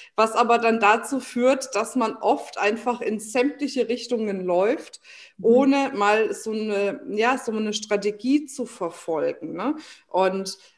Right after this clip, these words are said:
Speaker 1: ähm, ich glaube schon, wie du es gesagt hast, dass beides wichtig ist, ne? Das eine ist die Intuition, ne? Oder auch das Bauchgefühl. Bei mir zum Beispiel, ich habe immer ein starkes Bauchgefühl. Das
Speaker 2: Mhm.
Speaker 1: andere ist aber einfach auch dann zu sagen, „Okay,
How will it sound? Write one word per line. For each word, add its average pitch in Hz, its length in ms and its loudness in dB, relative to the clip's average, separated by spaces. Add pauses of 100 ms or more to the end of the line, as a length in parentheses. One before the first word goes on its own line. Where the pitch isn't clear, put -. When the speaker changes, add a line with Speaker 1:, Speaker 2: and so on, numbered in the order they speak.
Speaker 1:
ähm, 185 400 -2
ich 220 200 0
glaube 233 320 2
schon, 240 380 -2
wie 226 100 -4
du 247 100 -8
es - 160 -10
gesagt 254 440 -8
hast, 262 260 -6
dass - 280 -6
beides 208 500 0
wichtig 185 480 -6
ist, - 360 -10
ne? 233 200 -4
Das 214 180 -6
eine 220 460 0
ist 208 340 -4
die 202 100 -6
Intuition, 208 960 0 (140)
ne? 233 220 -2
Oder 196 200 -2
auch 185 100 -4
das - 180 -16
Bauchgefühl. 226 580 -2
Bei 196 120 2
mir 196 140 -6
zum 190 120 -10
Beispiel, 190 280 -4
ich 190 80 -8
habe 185 140 -8
immer 185 120 -2
ein 175 100 -2
starkes 185 480 -4
Bauchgefühl. 247 720 -2 (380)
Das 208 140 -2
Speaker 2:
Mhm. - 20 2
Speaker 1:
andere 202 340 2
ist - 200 0
aber 202 200 0
einfach 196 340 -2
auch 196 220 2
dann 196 220 -2
zu 208 100 -12
sagen, 196 400 0
„Okay, 220 440 -2